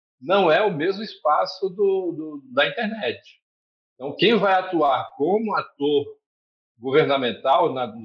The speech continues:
debate, a postura dele tem que ser diferente de, de um cidadão que tá discutindo com, com seus colegas ou adversários na, na internet. Tem que haver, é, essa tranquilidade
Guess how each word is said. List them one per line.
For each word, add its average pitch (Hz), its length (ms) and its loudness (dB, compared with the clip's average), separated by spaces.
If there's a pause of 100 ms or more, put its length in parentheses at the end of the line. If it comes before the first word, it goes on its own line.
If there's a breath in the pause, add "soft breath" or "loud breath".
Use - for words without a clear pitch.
debate, 139 560 0 (520)
a - 20 -20
postura 156 380 2
dele 165 220 0
tem 185 120 -2
que 190 60 -6
ser 165 180 -8
diferente 139 640 -6 (540)
de, 139 440 4
de 123 60 -4
um 156 60 -2
cidadão 151 680 0
que 143 100 -14
tá 139 240 2
discutindo 151 840 -6
com, 143 720 -6
com 107 460 -12 (180)
seus 113 440 -6
colegas 120 600 2 (180)
ou 110 160 -6
adversários 113 880 -2 (180)
na, 104 420 -6
na 104 100 -14
internet. 110 480 -10 (340)
Tem 107 160 -16
que - 100 4
haver, 143 680 4
é, 123 280 -8
essa - 260 -10
tranquilidade 147 1000 2